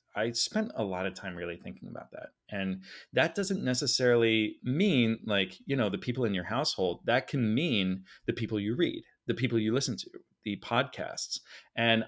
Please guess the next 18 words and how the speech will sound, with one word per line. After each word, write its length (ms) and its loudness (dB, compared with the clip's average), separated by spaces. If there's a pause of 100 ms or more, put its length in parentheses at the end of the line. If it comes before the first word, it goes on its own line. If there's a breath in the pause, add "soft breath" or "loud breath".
(100)
I 120 6
got 180 6
really 200 4
lucky. 440 2
Uh, 340 4
I'm 160 -4 (220)
not 300 2
saying 260 2
this, 340 0
I 120 0
would 180 0
say 140 0
this 180 0
on 120 2
a 40 -2
different 340 -6
podcast. 580 0 (420 loud breath)
Jay, 500 0